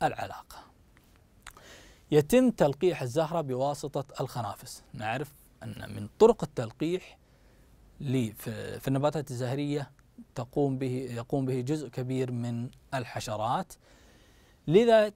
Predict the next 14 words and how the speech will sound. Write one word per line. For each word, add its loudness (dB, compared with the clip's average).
يستطيع -2
النبات -2
التكاثر -6
من -6
خلال -4
طرق -2
التلقيح -6
وجذب 0
حبوب -4
اللقاح -6
من، -6
من -4
قبل -2
الحشرات. -4